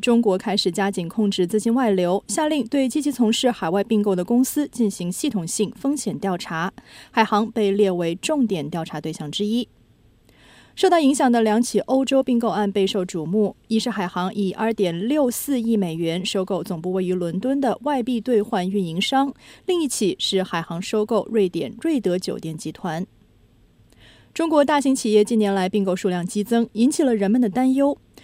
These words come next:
其中有些企业依靠借债大笔并购，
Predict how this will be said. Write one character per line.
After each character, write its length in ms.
其 140
中 200
有 140
些 160
企 160
业 140
依 120
靠 200
借 280
债 280
大 220
笔 180
并 260
购， 300